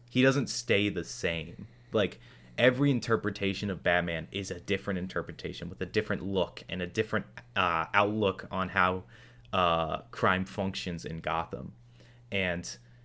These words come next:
n-, and in some cases, you get to see that same Batman evolve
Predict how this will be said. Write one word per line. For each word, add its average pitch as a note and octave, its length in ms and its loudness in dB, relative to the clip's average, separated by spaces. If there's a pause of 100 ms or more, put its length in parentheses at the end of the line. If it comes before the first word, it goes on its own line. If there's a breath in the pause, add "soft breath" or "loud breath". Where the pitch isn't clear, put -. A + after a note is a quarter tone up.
(500 soft breath)
n-, A#2+ 280 2
and A2+ 300 2
in A2+ 120 0
some C#3 220 2
cases, A2 380 0
you G2 60 -2
get G2+ 180 0
to G#2+ 80 -2
see A2 240 -2
that G2+ 260 0
same G2 300 -2
Batman F2+ 680 0
evolve F2+ 840 -2